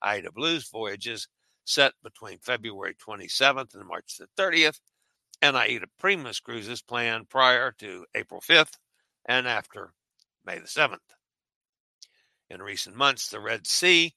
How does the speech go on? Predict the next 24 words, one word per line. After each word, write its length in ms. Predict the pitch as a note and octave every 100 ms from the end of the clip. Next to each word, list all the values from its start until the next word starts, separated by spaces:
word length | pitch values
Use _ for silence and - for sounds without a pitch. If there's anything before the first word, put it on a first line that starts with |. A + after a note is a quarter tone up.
| _ _ _ _ _ _ _ _ _ -
a 240 | A2+ G2 F2+
vital 460 | A2 B2 A2+ G#2+
maritime 680 | G#2 A#2+ B2+ G#2+ B2 G2 F2
route 300 | G#2 D#3 C#3+ -
connecting 540 | C3 B2 C3 - A#2+
Mediterranean 880 | A2+ G#2 G2 - A#2+ D3 D3 C#3 B2+
and 240 | A2+ A2+ G2+
the 140 | G2
Indian 420 | B2 A#2+ G#2+ F#2 -
Ocean, 480 | C#3+ D#3+ - D#3 C#3+
has 300 | A#2+ B2 A#2
been 320 | G2+ A2 G#2 _ _ _ _
seeing 340 | - C#3+ C3+ A#2
a 140 | A2
disturbing 640 | E2 E2+ - D3 B2+ A#2
rise 560 | F#2+ A2 B2+ B2 A2+ - -
in 240 | G2 F2 _
tensions, 720 | - E3+ E3 - E3 D3+ - - _ _ _ _ _ _ _ _ _ _ _ _ _ _ - -
primarily 640 | C#3+ C3 C#3 C#3 B2+ B2
involving 640 | A2+ A2+ G#2 A2 A2 G#2+ G#2+
the 120 | E2+
Houthi 340 | - F#2 - F2
rebels 460 | A#2 B2 A2 G#2+
in 100 | F#2+